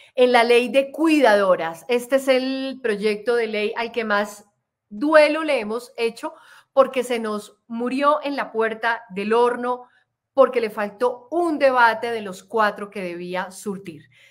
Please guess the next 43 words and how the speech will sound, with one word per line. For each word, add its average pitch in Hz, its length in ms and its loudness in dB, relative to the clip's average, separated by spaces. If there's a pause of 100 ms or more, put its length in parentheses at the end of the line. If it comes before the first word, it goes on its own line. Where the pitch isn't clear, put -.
(200)
Lamentablemente, 226 880 0
la 226 140 -2
Cámara 214 340 0
de 226 60 2
Representantes 214 880 -4
estuvo 202 320 -10
al 202 100 -4
final 202 340 -8
de 202 80 -8
la 214 120 -4
legislatura 202 840 -8
copado 254 720 4 (300)
con, 202 580 -8
en 196 100 -14
fin, 180 220 -12
mil 269 220 -6
cosas. 330 560 2 (360)
No 196 180 -16
voy 196 200 -4
a 202 60 -2
echarle 202 340 -4
aquí 202 180 -10
nada 202 260 -4
a - 20 -4
nadie, 269 420 4
de 247 140 0
manera 208 400 -4
que 240 120 -4
vamos 220 380 -4
a 240 80 0
radicarlo 226 840 -2
nuevamente 269 640 -4
con 220 160 -10
unos 196 260 -12
ajustes 349 600 -6 (320)
para 233 240 2
que 226 100 -8
inicie 240 460 -6
nuevamente 208 500 -8
su 208 180 -16
trámite. 180 440 -8
No 247 260 4
vamos 285 560 0